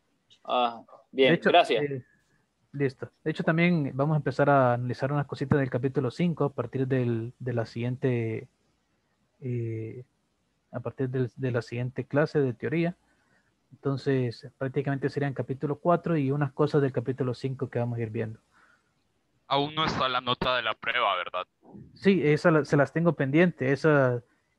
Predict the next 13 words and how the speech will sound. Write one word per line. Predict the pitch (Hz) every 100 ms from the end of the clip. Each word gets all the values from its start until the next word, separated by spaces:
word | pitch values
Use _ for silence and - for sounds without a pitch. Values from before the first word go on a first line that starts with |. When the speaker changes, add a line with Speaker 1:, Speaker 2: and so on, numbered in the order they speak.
| _
Speaker 2:
eh, | 139 131 123 120 117
sí, | - 160
porque | 143 135 120
como | 139 139
te | 143
me, | 139 135
me | 135
agarró, | 127 123 -
me | 131
agarró | 120 131
todos | - 143 143
los, | 131 123 117 110 110 - _ _ _ _ _ _ _ _ _
eh, | 123 113 110 107 110 110